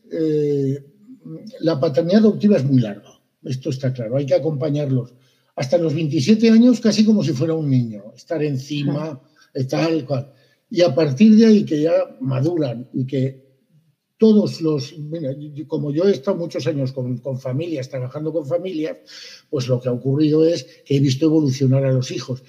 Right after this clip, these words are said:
Speaker 1: Y aquellos hijos que venían con quince, dieciséis, diecisiete años, fatal, con unos problemas tal, cuando han cumplido veintitantos o treinta años, están absolutamente normales, se han incorporado a la vida,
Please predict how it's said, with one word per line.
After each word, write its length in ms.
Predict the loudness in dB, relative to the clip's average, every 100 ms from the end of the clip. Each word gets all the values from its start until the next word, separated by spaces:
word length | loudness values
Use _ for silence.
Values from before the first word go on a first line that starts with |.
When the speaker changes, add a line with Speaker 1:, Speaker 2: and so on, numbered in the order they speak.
| _
Speaker 1:
Y 60 | -6
aquellos 380 | -2 0 0 0
hijos 260 | -2 -2
que 80 | -2
venían 560 | -2 0 0 0 -2 -6 -12 _
con 260 | -4 -2 0
quince, 360 | 2 2 2
dieciséis, 460 | 0 2 2 2 2
diecisiete 580 | 2 0 0 0 0 0
años, 340 | 0 -2 -4 -8 -20 _
fatal, 800 | _ -20 -4 -2 0 0 0 0
con 180 | 0 0
unos 220 | 0 -2 0
problemas 380 | 0 0 -2
tal, 200 | 0 -2 -2 -20 _ -2
cuando 360 | 0 2 2
han 100 | 2
cumplido 460 | -2 -2 0 2 4
veintitantos 800 | 4 4 2 2 2 0 -2 -2
o 80 | -2
treinta 360 | -2 0 2
años, 360 | 2 0 -4 -8 _ _ _
están 400 | -12 -6 -6 -8 -8
absolutamente 840 | -6 2 2 2 2 2 2 -2
normales, 540 | -4 -4 -4 -4 -4
se 80 | -2
han 80 | -2
incorporado 540 | -2 -2 -2 -4 -4
a 40 | -4
la 100 | -6
vida, 400 | -2 0 0